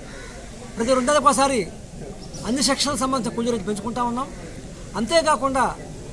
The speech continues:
యార్డుని దెబ్బతీయడం కోసం అనేక ప్రయత్నాలు చేసిన ఇతర జ-, ఇతర ప్రాంతాల్లో వ్యాపారాలు పెట్టి యార్డుని దెబ్బతీయ-, దెబ్బతీసే ప్రయత్నం చేస్తే, రైతుల పక్షాన, యజమానుల పక్షాన, మేమందరం మా కార్మికుల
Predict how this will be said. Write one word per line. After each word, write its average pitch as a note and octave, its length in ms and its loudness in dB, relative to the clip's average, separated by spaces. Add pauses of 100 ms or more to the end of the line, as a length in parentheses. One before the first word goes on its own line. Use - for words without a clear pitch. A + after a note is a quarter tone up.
(360)
యార్డుని C#4 420 6
దెబ్బతీయడం C#4+ 340 0
కోసం C4 280 4 (880)
అనేక C4 340 2
ప్రయత్నాలు C#4 340 4
చేసిన C4 320 4 (1000)
ఇతర D4 140 2
జ-, C#4 240 4
ఇతర D4+ 140 4
ప్రాంతాల్లో C#4 500 4 (720)
వ్యాపారాలు C#4+ 400 6
పెట్టి C4 220 4 (100)
యార్డుని B3+ 220 2
దెబ్బతీయ-, B3+ 420 0
దెబ్బతీసే A#3 300 0
ప్రయత్నం A3 260 -2
చేస్తే, A3 260 0 (640)
రైతుల A3 320 0
పక్షాన, A#3 280 0
యజమానుల A3 500 0
పక్షాన, G#3+ 280 -2 (640)
మేమందరం G#3 320 0
మా A3 80 0
కార్మికుల A3+ 360 0